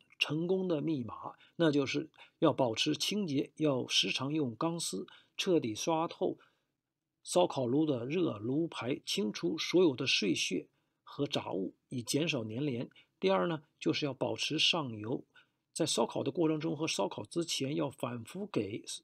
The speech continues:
烤炉的炉排刷植物油，这样有助于防止粘连，而且会得到出色美丽的烤架痕迹。第三呢，要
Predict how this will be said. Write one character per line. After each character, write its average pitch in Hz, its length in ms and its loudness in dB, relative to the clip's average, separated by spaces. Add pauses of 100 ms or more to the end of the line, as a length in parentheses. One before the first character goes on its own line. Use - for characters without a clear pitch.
(300)
烤 127 240 0
炉 135 200 2
的 147 80 6
炉 143 260 0
排 135 320 -6
刷 156 300 2
植 143 280 -8
物 165 200 -2
油， 113 260 -6
这 196 120 2
样 170 200 -2
有 135 220 0
助 185 220 -2
于 - 240 -2
防 143 200 -6
止 151 120 -4
粘 117 240 -4
连， 139 240 -4
而 196 100 0
且 180 120 4
会 - 180 4
得 135 180 -2
到 - 200 0 (280)
出 185 400 -2
色 160 460 2
美 123 180 -4
丽 156 280 -2
的 - 160 -8 (220)
烤 107 220 -4
架 160 180 2
痕 127 260 -6
迹。 - 200 -10 (680)
第 196 120 0
三 220 200 2
呢， 220 120 0
要 160 160 0